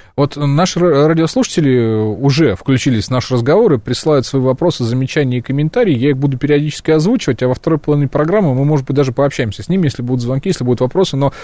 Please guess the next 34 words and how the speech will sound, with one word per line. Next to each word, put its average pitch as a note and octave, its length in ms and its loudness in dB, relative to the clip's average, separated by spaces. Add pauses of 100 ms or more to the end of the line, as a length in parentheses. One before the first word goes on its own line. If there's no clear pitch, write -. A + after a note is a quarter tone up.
(160)
так C3+ 120 0
как C3+ 120 -2
мы C#3+ 160 2
про C3 400 2
ин-, C3 200 -2
ин-, C#3+ 120 -2
технологии, E3 640 0
про B2+ 160 -2
интернет, B2+ 400 -2
многие D#3+ 200 2
задают C3 260 2
вопросы C#3 320 0
через C3 240 -2
интернет C3 420 0
и A2+ 60 0
через A#2 220 -4
С A#2 160 -2
М D3 180 0
С, - 20 0
что - 140 -10
тоже B2+ 280 2
удобно. B2 380 0 (400)
Павел F#3 280 4
пишет: A#2 340 -2
"Покетбук E3+ 480 0
хорош D#3 400 0
только D4+ 280 0
в - 60 -6
том, B3 200 0
что - 140 -4
читает F3+ 400 -2
почти - 280 -4
все - 220 -2
форматы. G2+ 600 -4